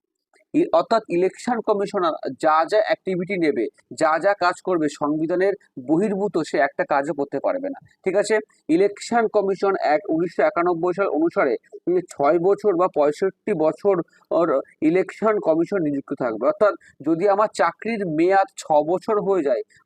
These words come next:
বা আমার নিজস্ব বয়স বা এজ যদি সিক্সটি ফাইভ, সিক্সটি ফাইভের উপরে হয়ে যায়, সেক্ষেত্রে কিন্তু আমি ইলেকশন, সেক্ষেত্রে কিন্তু আমি অবসরপ্রাপ্ত বলে ঘোষণা হব। ঠিক আছে, নিয়োগ,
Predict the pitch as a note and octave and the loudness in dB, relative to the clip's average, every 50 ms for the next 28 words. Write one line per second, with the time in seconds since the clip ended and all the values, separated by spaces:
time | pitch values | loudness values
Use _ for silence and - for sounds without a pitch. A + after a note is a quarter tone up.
0 | - B2+ E3 F#3 F#3+ - E3+ E3+ F3+ G3 G3+ F3+ D#3+ D#3+ E3 D#3+ F#3 G3 G3+ - | -6 0 2 2 2 2 2 2 2 2 2 0 0 -2 -2 0 0 0 -2 -2
1 | - - A#3 F#3 C#3 B2+ C#3+ D3+ D#3 E3 D#3+ C#3+ - - - E3 - - - D#3+ | -6 -4 -4 -4 0 2 4 4 4 4 2 0 -2 -2 0 0 0 0 2 2
2 | F3+ F#3 D4 - - _ _ _ - D#3 D#3+ F#3 F3 - - E3 D#3+ - - - | 2 2 2 0 -6 _ _ _ -4 -2 0 0 0 -2 -4 -4 -6 -6 -8 -6
3 | G3+ G3+ G3+ - D#3+ D#3 F3+ G#3 - - - - _ - _ _ _ _ _ _ | -6 -6 -4 -2 0 2 2 2 0 0 -6 -10 _ -16 _ _ _ _ _ _
4 | _ _ - F3 G3 F#3+ - - A3 G#3 - F#3 F3+ F#3 F3 G3 G#3+ G#3 - F3 | _ _ -6 -6 -6 -6 -4 -4 -4 0 0 2 2 2 2 2 2 2 2 0
5 | E3 - G3 G3+ G#3 G3+ F#3 G3+ G3 D#3 C#3+ - - - _ _ _ _ - F3 | 0 0 0 0 0 2 2 2 0 2 0 0 -2 -2 _ _ _ _ -4 -4
6 | D#3+ F3+ F3+ - - F#3 E3 F3+ F3 E3+ D#3+ G#3 G#3+ - C#3 C#3+ D#3 - - - | -2 -2 -4 -4 -4 -6 -2 -2 -2 0 2 0 0 2 2 0 0 0 0 -2
7 | D3+ D#3 D#3 E3 - - - - - F#3 F#3+ G#3 A3 - _ _ _ _ _ _ | -4 -2 -2 -2 -4 -6 -10 -8 -4 -4 -4 -4 -4 -8 _ _ _ _ _ _
8 | _ _ _ _ - F3+ F3 E3 F#3 G3 F#3+ - F#3+ F#3+ D#3+ F3+ E3+ E3+ F3+ G3 | _ _ _ _ -2 -2 0 2 2 0 0 0 -4 -2 0 0 0 0 2 2
9 | E3+ D3+ E3 G3+ - B2 C#3+ D3 D3+ D3 - - F#3 F3 - E3 D3+ D3 - - | 2 2 2 0 2 2 2 2 0 -2 0 0 0 0 2 2 0 0 0 -4
10 | E3 D3 C3 D3 E3+ G3 D#3+ D3 C#3 - B2+ G2+ E2 G#2+ G#2+ G#2 - - - _ | -4 -2 0 0 0 2 2 0 0 0 -2 -4 -4 -4 -4 -6 -8 -10 -12 _
11 | _ _ _ _ - G3+ G3+ A3+ G#3+ - F3+ B2 - _ _ _ _ _ _ - | _ _ _ _ -4 -2 0 0 0 0 0 -2 -4 _ _ _ _ _ _ -6
12 | D3 D3 D#3+ E3+ F#3+ G#3+ A#3 - - | -2 0 0 2 4 4 4 4 4